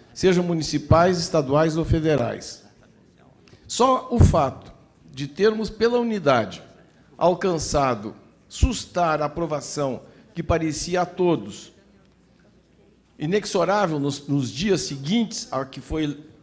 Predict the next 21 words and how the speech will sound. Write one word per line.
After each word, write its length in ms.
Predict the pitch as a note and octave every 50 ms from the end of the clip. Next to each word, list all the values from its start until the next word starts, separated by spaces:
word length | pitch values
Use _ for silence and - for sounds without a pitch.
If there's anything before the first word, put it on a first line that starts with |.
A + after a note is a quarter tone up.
| - - _ _ _ _ _ _ _ _
apresentado 760 | - - B2+ - D3+ D3+ C3 D3 C#3+ - - C#3+ C#3+ C#3 C3 C3
ao 60 | B2
Senado 380 | - - B2+ B2+ C3 B2 A#2+
Federal, 580 | A2+ - A#2+ A#2 B2 B2+ D3+ F3 G3+ G#3+ G#3+ - - -
só 320 | - - - - C4+ C#4 B3+
esse 260 | A#3+ G#3 - - F3
fato 420 | - - D#3 D3+ D#3 D#3 - - - - - - - - _ _ _ _ _ _ _ _ _ _ _ _
já 280 | - A#2+ C3+ E3+ E3+ D#3
é 200 | D#3 F3 F#3+ G3
uma 180 | G3+ G3 G3+ E3+
evidência 840 | D#3 C#3+ D3+ C#3+ B2+ D#3 F#3 G#3 G3 E3 - - - G#2+ F#2+ F#2 - - - - _ _ _ -
das 220 | A#2+ D3 D#3 D3+
possibilidades 1120 | - - G3 F3+ - F3 E3 E3 D#3 D3+ D3 D3+ D3+ D#3 D#3 D3+ D3+ D3 - - - - - _ _ _ - _
que 80 | - D3+
a 60 | D3
nossa 340 | C#3+ D3 D3+ D3 - D#3+ C#3
união 260 | C3+ C3+ C#3 D3 C#3
pode 520 | - - C3+ B2+ B2+ B2 C#3 C3+ C3+ C3 - - - -
alcançar. 640 | - B2 B2 A#2+ - C3+ C3+ C3 - - G2+ F#2 - - - - - _ _ _ - _ _ _ _ -
Não 200 | - F3+ G3+ F#3+
apenas 560 | F3+ F#3+ - E3 E3+ D#3+ D3+ C#3+ C3 B2